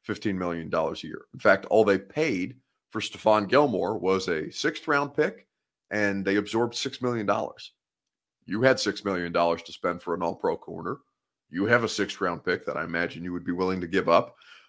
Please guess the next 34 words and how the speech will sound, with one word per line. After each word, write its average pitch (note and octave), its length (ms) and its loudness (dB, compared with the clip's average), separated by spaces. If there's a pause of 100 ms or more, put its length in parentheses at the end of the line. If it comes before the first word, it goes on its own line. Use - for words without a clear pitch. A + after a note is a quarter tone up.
(140)
Um, B2 520 8
so C#3+ 220 6
you're A#2 140 4
wrong, C3+ 600 4
first A2+ 280 0
and F#2+ 100 -8
foremost. B2+ 360 -2
Now, - 100 -10
he F3 120 -10 (120)
wants A#3+ 520 4 (420)
fifteen A2 400 0
million F#2+ 340 2
dollars, F2 480 -2 (280)
and B2+ 120 4
I B2+ 120 10
assume C#3+ 560 4 (120)
that B2 300 8
he B2 140 2
will B2 220 4
pursue - 680 2 (120)
a - 60 -2
fifteen C#3 380 0
million B2+ 300 4
dollar A#2 400 8
a A#2 60 2
year A#2 200 2
contract A2 760 2 (840)
in E3+ 240 6
future E3 380 -2
negotiations D3+ 840 6
with C#3+ 120 -2
his - 140 -6
current C#3 320 2
team, F#3+ 460 2